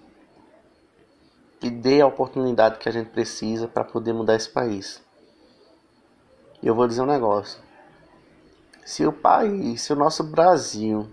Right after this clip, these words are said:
sobreviver a tudo isso, todas essas crises, todos esses problemas históricos,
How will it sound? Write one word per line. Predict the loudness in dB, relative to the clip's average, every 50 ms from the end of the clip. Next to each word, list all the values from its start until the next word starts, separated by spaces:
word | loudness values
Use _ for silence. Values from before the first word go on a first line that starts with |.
| -18 -20 -18
sobreviver | -12 -6 -4 -4 0 2 2 2 2 2 -2 0 4 4 4
a | 4
tudo | 4 0 -2 0 2 2 2 2 0 0
isso, | 0 0 0 -2 -4 -6 -10 -14 -16 -18 _ _
todas | -4 -2 0 0 0 0 0
essas | -2 -2 -4 -8 -10 -10
crises, | -8 -4 -2 -2 -2 -2 -4 -6
todos | -2 -2 0 0 0 -2
esses | -4 -4 -6 -6 -8 -6
problemas | 0 2 2 4 4 2 0 0 -2 -4
históricos, | -6 -10 -6 0 4 4 4 4 2 -2 -8 -16 -20 -20